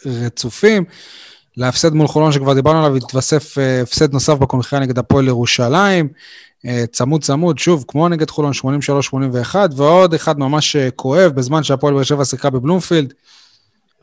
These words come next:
הפועל באר שבע בכדורסל שיחקה נגד, אה, ראשון לציון, בגביע.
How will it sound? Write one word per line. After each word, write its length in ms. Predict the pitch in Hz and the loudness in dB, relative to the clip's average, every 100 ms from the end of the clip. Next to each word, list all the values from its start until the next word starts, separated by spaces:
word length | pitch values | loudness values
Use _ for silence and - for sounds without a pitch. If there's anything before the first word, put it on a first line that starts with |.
| _ | _
הפועל 220 | 143 143 | 2 2
באר 180 | 131 135 | 2 -2
שבע 240 | - 147 | 0 0
בכדורסל 580 | 135 131 127 127 - 165 | -2 -2 -2 -2 -2 -2
שיחקה 400 | 139 127 - 143 | -2 -8 -6 -4
נגד, 380 | 135 127 131 123 | -4 -2 -4 -4
אה, 100 | 123 | -4
ראשון 320 | 139 139 147 | -2 -2 -2
לציון, 580 | 120 - 175 180 170 135 | -4 -4 0 0 0 0
בגביע. 760 | 123 117 113 131 180 185 165 | -2 -4 -4 0 2 2 0